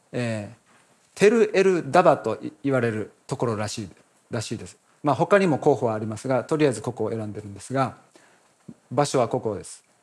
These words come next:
興味のある方は、あの、Googleマップ入れたらここに行けます。これぐらい栄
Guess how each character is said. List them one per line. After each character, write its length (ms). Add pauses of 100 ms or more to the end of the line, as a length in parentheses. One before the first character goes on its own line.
(140)
興 180
味 100
の 80
あ 20
る 80
方 220
は、 160 (1800)
あ 80
の、 200 (120)
Google 320
マ 100
ッ 40
プ 160
入 120
れ 100
た 120
ら 240 (260)
こ 120
こ 100
に 140 (160)
行 100
け 80
ま 120
す。 200 (2000)
こ 140
れ 80
ぐ 80
ら 140
い 60
栄 80